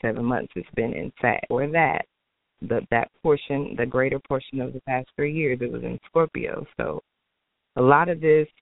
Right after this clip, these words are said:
since it's not gonna be in Scorpio again, literally for, um, uh, twenty-nine and a half years, uh,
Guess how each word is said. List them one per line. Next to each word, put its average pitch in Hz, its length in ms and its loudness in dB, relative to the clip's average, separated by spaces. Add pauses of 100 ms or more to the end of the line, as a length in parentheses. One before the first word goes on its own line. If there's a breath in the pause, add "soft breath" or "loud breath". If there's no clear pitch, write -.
(120)
since 156 200 0
it's 151 160 -8 (100)
not 143 460 2
gonna 156 180 -2
be 160 160 -2
in 156 200 -2
Scorpio 156 460 4
again, 143 460 4
literally 135 600 4 (120)
for, 127 340 2 (120)
um, 139 460 -2 (240)
uh, 78 160 -4 (640)
twenty-nine 135 560 2
and 131 100 -4
a 127 40 -4
half 127 300 0
years, 123 500 -4 (880)
uh, 131 380 0